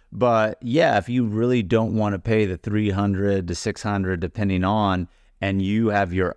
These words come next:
eye on one particular event or something you want to do, yeah, you may be, like, working it and volunteering, but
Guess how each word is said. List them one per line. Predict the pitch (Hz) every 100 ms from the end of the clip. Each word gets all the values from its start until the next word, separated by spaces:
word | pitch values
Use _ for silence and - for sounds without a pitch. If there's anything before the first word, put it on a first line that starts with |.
| -
eye | 98 98 98 92 90 -
on | 95 87 90 85
one | 98 101
particular | 95 87 98 95 90
event | 82 98 90
or | 85
something | 98 90 98 90 85
you | 85
want | 90 90
to | 78
do, | 98 98
yeah, | 92 123 127
you | 117 104
may | 104
be, | 101 98
like, | 90 87
working | 95 98 110 120 107
it | 104 -
and | 90
volunteering, | 95 92 87 - 101 101 107 147 - _ _ -
but | 104 95 -